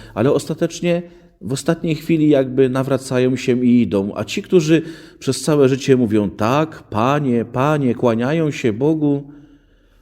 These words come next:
okazuje się nagle, że oni, e, w większości mówią, e, potem, znaczy nie mo-, może nie tyle mówią, co po prostu czynią,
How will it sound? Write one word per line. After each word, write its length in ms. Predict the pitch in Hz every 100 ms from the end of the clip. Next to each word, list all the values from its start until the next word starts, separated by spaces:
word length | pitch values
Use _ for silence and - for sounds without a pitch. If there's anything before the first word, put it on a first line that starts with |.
| _ _
okazuje 560 | - 104 131 120 139 131
się 180 | 127 117
nagle, 600 | 117 117 117 110 113 113 110
że 300 | 101 110 -
oni, 460 | 113 110 117 117 -
e, 440 | 120 113 113 117 127 _ _ _ _ _ -
w 120 | 95
większości 640 | 127 120 139 127 - 139
mówią, 500 | 131 123 131 135 135 135 - - _ _ _
e, 220 | - 113 120
potem, 720 | 120 127 131 139 127 117 -
znaczy 260 | 101 123 143
nie 120 | 175
mo-, 200 | 175 175
może 260 | 160 156 165
nie 100 | 165
tyle 260 | 180 165
mówią, 340 | 147 135 147 143
co 160 | 147
po 100 | 139
prostu 360 | 147 143 - 151
czynią, 640 | - 196 123 95 80 90